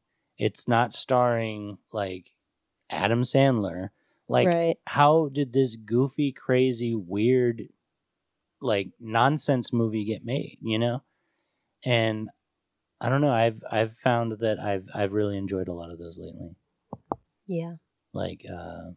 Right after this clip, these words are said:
Speaker 1: Mister Bean. I made you watch Mister Bean.
Speaker 2: Mm.
Speaker 1: Did you like Mister Bean?
Speaker 2: Mm.
Speaker 1: <laughs>
Speaker 2: I mean,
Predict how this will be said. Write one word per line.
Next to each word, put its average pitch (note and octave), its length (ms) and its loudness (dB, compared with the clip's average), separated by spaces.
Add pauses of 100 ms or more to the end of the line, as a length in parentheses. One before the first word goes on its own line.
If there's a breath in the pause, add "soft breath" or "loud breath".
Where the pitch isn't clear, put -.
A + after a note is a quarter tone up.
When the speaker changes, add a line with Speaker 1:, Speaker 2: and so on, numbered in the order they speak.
(440)
Speaker 1:
Mister G2+ 300 -4
Bean. F2+ 360 -8 (140)
I G#2 40 -6
made G2 180 -2
you G2 100 -4
watch F2 280 -6
Mister E2+ 260 -8
Bean. E2 340 -14 (220)
Speaker 2:
Mm. F3+ 400 -2 (180)
Speaker 1:
Did F#2+ 120 -6
you G2 120 -2
like G#2 140 -2
Mister A2 300 -4
Bean? A#2+ 320 -6 (100)
Speaker 2:
Mm. A3+ 300 0 (280)
Speaker 1:
<laughs> - 1500 -20
Speaker 2:
I C#4 120 8
mean, D#4 500 4